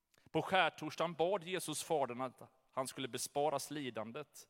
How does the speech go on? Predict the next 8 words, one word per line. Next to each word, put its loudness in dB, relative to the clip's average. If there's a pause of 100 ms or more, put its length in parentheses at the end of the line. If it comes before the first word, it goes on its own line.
(720)
Men 0
varenda 4
krucifix -8 (380)
runt -2
om 0
i -4
världens -2
kyrkor -8